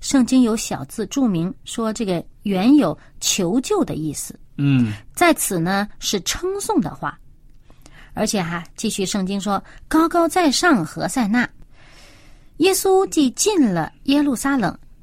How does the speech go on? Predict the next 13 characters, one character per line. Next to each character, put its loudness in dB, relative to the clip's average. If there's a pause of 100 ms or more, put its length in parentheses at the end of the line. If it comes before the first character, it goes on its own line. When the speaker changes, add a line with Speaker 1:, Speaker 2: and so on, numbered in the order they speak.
(140)
Speaker 1:
何 -2
城 -2
都 -2
惊 0
动 -4
了， -6 (160)
说 -4 (200)
：“这 0
是 0
谁？” 0 (800)
众 -2
人 -4
说 -4